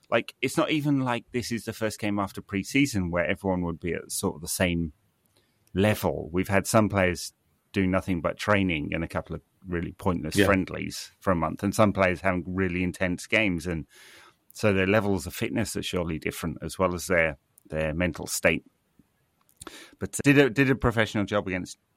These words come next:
Speaker 1: Burnley, I thought. And, and that goal, yeah, will live long in the memory. And it's just great for Marcus to be there because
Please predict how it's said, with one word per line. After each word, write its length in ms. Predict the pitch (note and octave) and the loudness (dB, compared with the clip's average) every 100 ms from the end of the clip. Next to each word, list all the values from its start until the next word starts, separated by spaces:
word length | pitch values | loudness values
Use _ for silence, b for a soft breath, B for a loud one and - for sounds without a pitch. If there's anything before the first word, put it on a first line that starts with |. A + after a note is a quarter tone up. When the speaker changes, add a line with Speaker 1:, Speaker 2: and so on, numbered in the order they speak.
| _ _ | _ _
Speaker 1:
Burnley, 400 | - F2+ F2 E2+ | -4 -2 -2 -4
I 60 | E2+ | -6
thought. 400 | - F#2+ F2 - _ _ | -4 -4 -4 -6 _ _
And, 140 | G2+ G#2+ | 0 4
and 160 | A2 | 4
that 120 | G#2+ G2+ | 4 4
goal, 240 | F#2+ E2+ | 2 0
yeah, 160 | E2 E2 | -4 -6
will 200 | F2 F2 | -4 -4
live 220 | E2 D#2+ | -6 -6
long 180 | F#2+ F2 | -4 -4
in 80 | E2 | -4
the 80 | D#2+ | -8
memory. 400 | D#2+ D#2+ D#2+ E2 | -8 -6 -6 -8
And 200 | E2 D#2 B B B | -8 -10 B B B
it's 100 | A#2 | 4
just 180 | F3 - | 4 6
great 200 | G#2+ F#2+ | 2 2
for 80 | G2 | 0
Marcus 420 | G2 F#2+ G2+ - | 0 0 -4 -8
to 80 | - | -6
be 260 | G2 F#2+ | -2 -2
there 240 | F#2 A2+ G2+ | 0 0 0
because 380 | G2 A#2 G2+ | 0 -2 -2